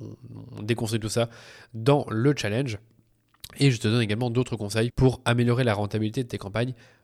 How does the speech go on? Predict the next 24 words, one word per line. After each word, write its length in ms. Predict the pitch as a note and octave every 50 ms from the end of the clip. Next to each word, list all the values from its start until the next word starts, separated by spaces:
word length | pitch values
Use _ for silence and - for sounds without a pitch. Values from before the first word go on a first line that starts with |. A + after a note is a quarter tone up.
| _ -
en 100 | A#2 A#2
deux 60 | A2+ A2
mille 140 | A2 G#2+
vingt-trois. 300 | G#2+ G#2 G#2 - A2 - _ _ _ _ - _ _ _ _ _ _ _ - - _ -
Troisième 300 | - - D#3+ D#3 D3 C#3+
email, 260 | C3+ A#2+ B2 C3+ D3 C#3+
c'était 240 | - A#2 A2+ C3
le 100 | A#2 A2
teasing 340 | G#2 - - C3 D3+ D3 B2+
direct, 320 | A#2 A2+ A#2 G#2+ A#2 A#2+ -
c'est-à-dire 280 | - A2 G#2+ B2 -
que 240 | - A#2 A#2 A#2 A#2 - - - - _ _ -
directement, 440 | A#2+ B2+ B2+ A#2+ A#2 G#2+ A2 A#2+ A2+
je 100 | G#2 G#2
parlais 260 | - G#2 A2 A2+ A2
du 140 | A2 A#2+ A2+
challenge 360 | - G#2+ G2+ G#2 A#2 A#2+ A2 G#2 - - - - - -
et 60 | - B2
je 100 | A2 G#2+
ne 60 | G2
parlais 220 | G2+ G2+ A2+ A#2
que 120 | A#2 - B2
de 100 | G#2+ G2+
ça. 240 | - A#2+ D#3+ -